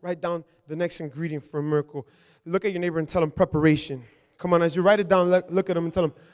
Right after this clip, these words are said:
"Preparation, preparation, preparation." There is a type of faith and a level of faith that I believe that God wants to, uh, walk us into in our lives, where it says, "You know what?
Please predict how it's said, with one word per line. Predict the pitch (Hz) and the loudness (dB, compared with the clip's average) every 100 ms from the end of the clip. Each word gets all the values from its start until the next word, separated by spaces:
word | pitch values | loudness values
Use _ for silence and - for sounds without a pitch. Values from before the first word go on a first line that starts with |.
| _ - | _ 0
"Preparation, | 190 165 160 165 156 - 131 - _ _ _ _ _ _ - | 4 4 4 4 4 -2 -14 -18 _ _ _ _ _ _ 2
preparation, | 202 196 160 165 160 - 127 _ _ _ _ _ _ _ _ | 4 4 0 -2 -2 -8 -18 _ _ _ _ _ _ _ _
preparation." | 196 196 165 165 156 - 131 _ _ _ _ _ _ _ _ _ _ 151 | 0 2 0 -2 -4 -10 -20 _ _ _ _ _ _ _ _ _ _ -2
There | 190 247 | 0 0
is | 185 | -2
a | 185 | -8
type | - 214 226 - | -6 -6 -6 -8
of | 151 | -8
faith | - - 180 170 - - _ _ _ | -6 0 2 2 -6 -18 _ _ _
and | 170 160 | -4 -2
a | |
level | 156 190 202 | 2 2 0
of | 185 | -8
faith | - 160 160 - _ _ _ _ _ | -6 -6 -6 -10 _ _ _ _ _
that | 151 160 | -2 2
I | 170 | 2
believe | 180 175 175 170 147 | 0 -4 -4 -6 -4
that | 151 151 | -2 -2
God | 156 160 | -2 -2
wants | 165 175 170 - | 0 -2 -4 -6
to, | 156 143 _ _ _ 170 156 156 | -6 -6 _ _ _ -20 -12 -4
uh, | 156 | -6
walk | - 170 196 196 | 0 0 0 -2
us | 165 | -8
into | - 185 180 - 165 160 | -4 -4 -4 -6 -6 -4
in | 151 | -2
our | 143 | 0
lives, | 143 165 156 135 - - _ _ _ _ _ | 4 4 2 -2 -12 -20 _ _ _ _ _
where | 151 165 | -4 -2
it | 170 | -2
says, | - 175 151 | -4 -6 -4
"You | 208 | -2
know | 214 | 0
what? | 202 233 - | 2 0 -2